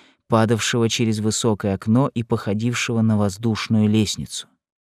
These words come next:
На следующий день, когда мы завтракали, оказалось, что все спавшие в нашей комнате видели во сне убитого человека.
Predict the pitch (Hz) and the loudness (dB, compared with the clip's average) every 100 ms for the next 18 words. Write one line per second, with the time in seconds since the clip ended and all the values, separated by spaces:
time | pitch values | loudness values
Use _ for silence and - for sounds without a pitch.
0 | _ _ _ _ _ _ _ _ 107 127 | _ _ _ _ _ _ _ _ 4 6
1 | 139 165 175 165 165 - 156 143 175 190 | 6 6 6 6 4 4 2 2 6 6
2 | - 123 110 123 131 120 175 175 - 101 | 6 2 4 6 6 6 2 2 -2 -4
3 | 98 87 85 - - 113 147 156 139 - | -4 -4 -4 -4 0 0 2 2 0 0
4 | 123 - 151 131 - 151 139 - 123 117 | -2 0 0 0 2 4 4 2 0 2
5 | 120 123 - 117 - 170 165 117 - 110 | 4 4 2 -2 0 2 4 2 0 0
6 | 151 151 139 120 113 - 151 - 131 113 | 0 0 2 2 0 0 -2 0 -4 2
7 | 117 113 131 123 - 110 95 80 - | 2 2 0 0 0 0 -2 -6 -10